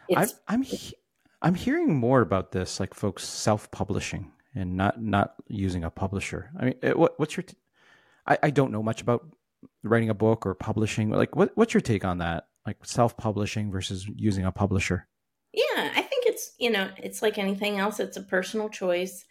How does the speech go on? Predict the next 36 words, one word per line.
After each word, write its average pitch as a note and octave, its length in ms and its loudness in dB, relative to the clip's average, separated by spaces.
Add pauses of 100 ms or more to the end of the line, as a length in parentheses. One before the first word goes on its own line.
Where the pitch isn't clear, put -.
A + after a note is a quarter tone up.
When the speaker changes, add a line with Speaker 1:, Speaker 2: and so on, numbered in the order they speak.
(400)
Speaker 1:
I F4+ 120 2
wanted G4+ 320 2
to A#3 100 2
have G#3 580 -4
complete A#3+ 640 -6
control F3 640 0
of D3 260 -4
my C#3+ 240 -2
book. C#3 400 -8 (720)
So F#3+ 280 6 (220)
when G3 280 -2
you F#3 100 0
work B3 300 2
with G3+ 180 0
a D#3 60 -2
publisher, D#3 960 0 (160)
it's G3 200 0
theirs, - 460 -4 (680)
right? A#3 340 -2
So G#3 120 2
you G3 260 2
lose A#3 560 0
some G3+ 260 -2
control. F3 560 2
Speaker 2:
Mm. F#2+ 540 2 (320)
Speaker 1:
Um, F#3 300 0
I G3+ 160 0
wanted A#3 300 0
to G#3 60 -6
have F#3 280 -2
complete F3 400 -8
control. D#3 720 -4
Now, F#3 220 2
the F3+ 120 0
benefit A#3 640 0
of E3 420 2